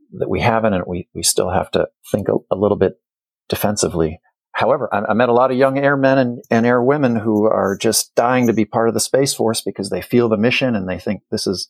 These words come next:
really cool and this is gonna be, this is specialty for the future. The Space Force is not gonna be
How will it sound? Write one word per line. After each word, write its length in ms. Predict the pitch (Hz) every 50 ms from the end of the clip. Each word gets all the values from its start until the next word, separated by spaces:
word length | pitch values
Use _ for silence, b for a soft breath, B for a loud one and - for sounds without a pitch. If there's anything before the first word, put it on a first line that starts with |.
| b b -
really 380 | - 85 95 117 131 131 123 123
cool 320 | - - 135 139 143 139
and 120 | 107 92 98
this 120 | 98 -
is 120 | - - -
gonna 200 | - 104 101 98
be, 220 | 98 98 92 -
this 140 | - - -
is 180 | 107 107 - _ _ -
specialty 920 | - - - - - - - - - 135 - - 131 - - 127 120 110
for 120 | - 127
the 100 | 113 107
future. 480 | - - 135 131 - - 160 151 143 _ -
The 80 | - -
Space 280 | - - 147 139 -
Force 240 | - 139 131 120 -
is 100 | 120 110
not 180 | 123 123 123 123
gonna 140 | 127 117
be 320 | 104 110 110 107 107 104